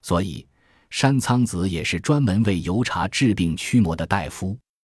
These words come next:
洋葱跟胡萝卜间作，可以互相驱逐对方的害虫。有些植物根部的分泌物，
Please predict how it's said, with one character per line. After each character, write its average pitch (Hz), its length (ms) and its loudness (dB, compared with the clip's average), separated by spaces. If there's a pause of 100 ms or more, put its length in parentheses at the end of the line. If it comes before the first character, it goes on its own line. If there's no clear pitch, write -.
(220)
洋 110 280 4
葱 123 400 4
跟 110 220 4
胡 107 260 0
萝 95 180 0
卜 85 120 -4
间 - 200 -4
作， - 300 -8 (300)
可 - 140 0
以 90 120 0
互 95 260 0
相 98 240 2
驱 110 280 0
逐 85 180 -2
对 87 220 0
方 90 160 0
的 - 80 -4
害 - 240 -4
虫。 - 260 -10 (680)
有 110 200 6
些 139 160 4
植 117 260 0
物 104 180 2
根 139 240 2
部 101 120 0
的 82 120 -4
分 95 180 0
泌 92 240 0
物， 80 180 -10